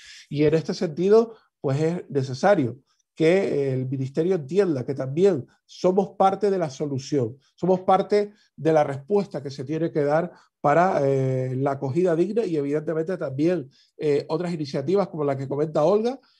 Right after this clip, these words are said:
de la que, bueno, este fin de semana, eh, bueno, hace unos días ya, eh, pues la verdad que se nos saltaron las lágrimas de una foto que, que nos mandó, eh, donde con unos chicos que estaban en el campamento de Las Raíces, donde de,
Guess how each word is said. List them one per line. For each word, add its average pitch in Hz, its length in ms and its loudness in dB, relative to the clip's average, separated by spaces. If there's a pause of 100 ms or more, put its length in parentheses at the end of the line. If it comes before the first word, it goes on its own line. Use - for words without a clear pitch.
(180)
de 151 160 -2
la 143 160 -2
que, 139 280 2
bueno, 135 360 -2
este 151 200 -8
fin 160 120 -6
de 170 100 -2
semana, 175 680 -2
eh, 139 320 0
bueno, 135 200 -4
hace 131 140 -8
unos 151 180 -2
días 160 240 4
ya, 165 240 0 (320)
eh, 135 760 2
pues 127 120 -4
la 131 60 -2
verdad 139 160 0
que 185 80 -2
se 196 100 -2
nos 180 120 -2
saltaron 170 420 0
las 160 160 -2
lágrimas 226 380 -4 (100)
de 156 80 -6
una 165 140 2
foto 190 260 2
que, 175 100 0 (240)
que 151 160 -2
nos 139 140 -2
mandó, 156 460 2 (480)
eh, 151 600 4
donde 143 760 2
con 147 160 0
unos 156 880 -2
chicos 190 340 -4
que 160 80 -10
estaban 165 320 -2
en 160 60 2
el 156 80 -4
campamento 151 440 -2
de 170 60 2
Las 147 140 -2
Raíces, 202 560 0 (420)
donde 143 340 0
de, 143 300 2